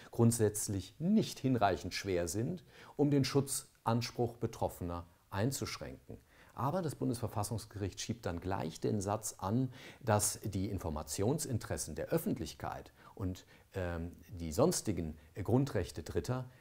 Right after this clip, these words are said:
sehr wohl ein größeres Gewicht haben können. Im konkreten Fall Recht auf Vergessen zwei sagt das Bundesverfassungsgericht,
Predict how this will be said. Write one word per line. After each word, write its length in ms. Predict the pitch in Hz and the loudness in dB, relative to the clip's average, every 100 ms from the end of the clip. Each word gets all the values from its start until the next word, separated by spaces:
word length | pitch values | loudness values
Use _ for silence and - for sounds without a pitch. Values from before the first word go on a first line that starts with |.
| - | -4
sehr 240 | 101 107 87 | 4 6 6
wohl 240 | 98 127 | 4 2
ein 240 | - 135 | 2 -2
größeres 500 | 135 104 87 95 92 | 2 2 0 -4 -8
Gewicht 460 | - 78 76 - - _ _ | -6 -6 -8 -12 -20 _ _
haben 420 | - 196 82 104 117 - - | -2 -2 0 -4 -10 -18 -4
können. 320 | 120 78 67 - _ _ _ _ _ _ _ _ _ - - - - - _ - | 0 0 -4 -16 _ _ _ _ _ _ _ _ _ -20 -20 -20 -20 -20 _ 0
Im 120 | 143 | 4
konkreten 560 | 127 127 - 180 208 135 | 6 6 10 8 10 4
Fall 520 | - 156 175 98 90 - | 4 6 8 8 6 0
Recht 380 | 127 123 139 123 | 4 4 4 0
auf 100 | 107 | 2
Vergessen 560 | 110 92 113 - 90 | 0 4 4 4 0
zwei 520 | - - 160 101 80 - - - - | 0 4 6 6 4 -4 -18 -18 -6
sagt 440 | 120 113 131 151 175 | 0 6 6 6 0
das 100 | - | 2
Bundesverfassungsgericht, 1400 | 160 156 131 127 120 107 139 127 - 135 160 170 - | 2 2 0 0 0 2 0 -2 -4 -2 -2 -6 -14